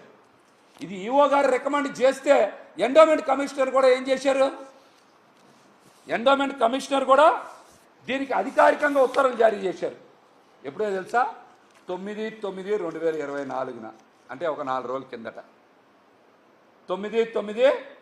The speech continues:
రెండు వేల ఇరవై నాలుగున. ఈ కాగితాలన్నీ మీకు పెడతాను. ఇదిగోండి, ఎండోమెంట్ కార్యాలయానికి ఈఓ గారు రాసింది పద్దెనిమిది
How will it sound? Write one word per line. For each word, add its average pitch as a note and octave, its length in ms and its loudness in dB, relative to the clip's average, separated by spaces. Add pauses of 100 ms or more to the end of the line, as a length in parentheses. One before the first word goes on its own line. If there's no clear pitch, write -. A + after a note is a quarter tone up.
(320)
రెండు F3+ 220 -4
వేల G3 160 4 (420)
ఇరవై D3+ 180 -6 (120)
నాలుగున. A#2+ 320 -12 (1000)
ఈ - 100 -16
కాగితాలన్నీ E3+ 520 -4
మీకు B2 180 -14
పెడతాను. C3+ 300 -12 (760)
ఇదిగోండి, - 320 -10
ఎండోమెంట్ A#3+ 420 4 (960)
కార్యాలయానికి B3+ 840 6 (520)
ఈఓ D4+ 260 10
గారు B3+ 240 6
రాసింది B3+ 460 4 (920)
పద్దెనిమిది C4+ 540 2